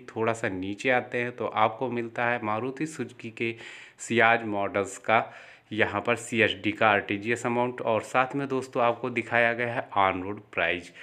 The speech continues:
साथ ही दोस्तों आपको ये भी बताना चाहूँगा कि ये जो प्राइस है वो दिल्ली का आपको दिखाया गया है। यदि आप किसी अन्य स्थान अथवा राज्य से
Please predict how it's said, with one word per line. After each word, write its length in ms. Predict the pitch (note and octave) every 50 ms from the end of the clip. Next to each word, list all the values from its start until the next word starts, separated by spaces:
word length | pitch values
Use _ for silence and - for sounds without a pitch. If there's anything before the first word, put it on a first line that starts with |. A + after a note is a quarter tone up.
| - - - - - _ _ -
साथ 260 | - B2+ C3+ C3+ -
ही 40 | D3+
दोस्तों 340 | C#3 D3 C#3+ C#3+ - D#3
आपको 220 | C#3+ C#3 C#3 - C#3+
ये 200 | B2 G#2+ A2 A2
भी 80 | A2 A#2
बताना 380 | A#2+ C3 B2+ - C3 B2+ B2+ C3
चाहूँगा 440 | B2+ - C#3 B2 A#2+ C3 C3+ C3 C3+
कि 200 | C3+ - - G2+ F#2+ -
ये 180 | A2+ C3 D3
जो 180 | D3 C#3+ D3+ D3+ D3 - -
प्राइस 360 | - A#2+ A2+ A#2+ C3 B2+ B2+
है 100 | C3+ C#3+ C#3
वो 280 | B2+ A2+ B2+ C3+ C3+ B2+
दिल्ली 420 | A2 A2 G2+ G2 G2 G2+ G#2+ A2+
का 180 | A2 - - A#2+
आपको 380 | A#2 - A2+ G#2+ G#2 - A#2+ A#2
दिखाया 480 | A2 G#2 G#2 - - G2 F2+ F#2 G2
गया 220 | G2+ G2+ A2 A2 A2
है। 180 | A2+ A#2 A2+
यदि 240 | C#3 C#3 - D3+ C#3 C3+
आप 200 | C3 C3+ C3+ -
किसी 280 | - C3 B2+ - C3+ -
अन्य 400 | - B2+ A#2 B2 C3 C3 B2 A#2+
स्थान 340 | - - - B2 A#2 A2 G#2+
अथवा 220 | - - G#2 G2
राज्य 400 | F#2 F2 F2+ F#2 G2 A2+ A#2+ B2
से 220 | A#2 - - B2+